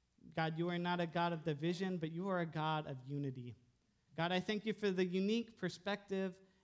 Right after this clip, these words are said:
and way of viewing the world that each individual in this room has to offer. God, may, may those things not be cast aside, God, but may they be taken into account.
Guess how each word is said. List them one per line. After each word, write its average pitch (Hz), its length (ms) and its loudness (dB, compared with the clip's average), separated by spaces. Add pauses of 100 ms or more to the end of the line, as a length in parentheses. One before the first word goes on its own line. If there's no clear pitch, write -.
and 156 120 -2
way 175 180 2
of 175 80 2
viewing 180 280 -2
the 170 80 2
world 165 460 -2
that 147 200 -2
each 185 280 -8 (220)
individual 156 520 0
in 151 100 0
this 143 160 -2 (100)
room 151 240 -2
has 139 260 -6
to - 80 -8
offer. 123 540 -10 (600)
God, 151 340 0 (480)
may, 170 300 2
may 180 160 2
those 185 240 2
things 202 320 0
not 202 220 0
be 202 80 2
cast 190 400 -4
aside, 160 420 -2
God, 151 240 0
but 151 140 -2
may 160 140 0
they 165 120 4
be 165 160 0
taken 175 380 -4
into 165 260 -4
account. 139 420 -6